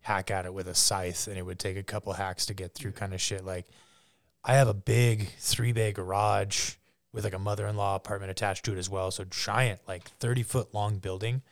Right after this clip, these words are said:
Speaker 2: Mm-hmm.
Speaker 1: And the en-, I went home this last trip that I went home, and the entire back of the building was, like, across and to the roof covered in blackberry bushes.
Speaker 2: Shit.
Speaker 1: And it was maybe, like, ten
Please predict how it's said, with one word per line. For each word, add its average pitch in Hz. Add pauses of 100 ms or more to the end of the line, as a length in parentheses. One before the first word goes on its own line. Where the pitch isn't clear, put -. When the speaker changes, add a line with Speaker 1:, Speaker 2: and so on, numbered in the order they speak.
(140)
Speaker 2:
Mm-hmm. 135
Speaker 1:
And 113
the 113
en-, 104
I 107
went 110
home 104
this 104
last 104
trip -
that 107
I 104
went 101
home, 104
and 104
the 104
entire 104
back 98
of 95
the 95
building 90
was, 90
like, 90 (680)
across 120
and 101
to 131
the 113
roof 101
covered 110
in 98
blackberry 92
bushes. -
Speaker 2:
Shit. -
Speaker 1:
And 127
it 131
was 131
maybe, 123
like, 117 (640)
ten 120